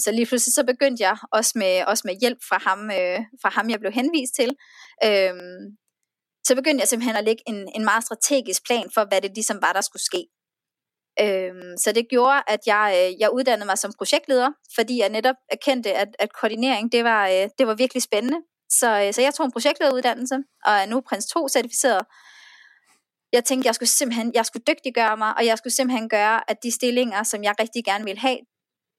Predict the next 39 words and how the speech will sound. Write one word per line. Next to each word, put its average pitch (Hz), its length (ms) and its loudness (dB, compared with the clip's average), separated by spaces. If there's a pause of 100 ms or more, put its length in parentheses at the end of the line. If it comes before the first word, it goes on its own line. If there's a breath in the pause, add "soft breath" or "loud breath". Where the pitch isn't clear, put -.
(160)
dem 233 100 2
skulle 233 200 -6
folk 208 200 0
ikke 208 120 -6
kunne - 180 -2
afvise 196 380 -2
mig 185 180 -2
på, 202 200 -2
fordi 214 360 -6
så 240 80 -4
skulle 208 200 -2
jeg 202 120 0 (200)
godt 214 140 -2
nok 185 180 -4
have 190 140 0
alle 190 200 -6
færdighederne. 185 640 -6 (840)
Øhm, 190 840 -2
så - 160 0
læste 269 300 2
jeg 233 120 0
en 226 160 -4
bog, 302 220 2 (240)
der 208 80 4
hedder 208 380 0
Hit 285 180 -2
med 247 140 0
jobbet, 254 360 2 (160)
som, 202 300 0
øh, 180 200 0
til - 180 0
alle, 247 260 2
der 247 80 0
er 196 80 2
ledige, 240 500 0 (520)
tag 262 160 4
og 190 60 0
læs 214 220 0
den. 240 200 -2